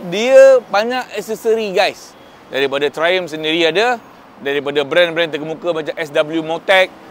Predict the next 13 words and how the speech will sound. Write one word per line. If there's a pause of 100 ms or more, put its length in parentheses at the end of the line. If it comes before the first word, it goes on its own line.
(200)
daripada
G
V, (640)
daripada
Olin, (260)
Akrapovic, (160)
dia
ada
banyak (240)
aksesori
untuk
motor
ni.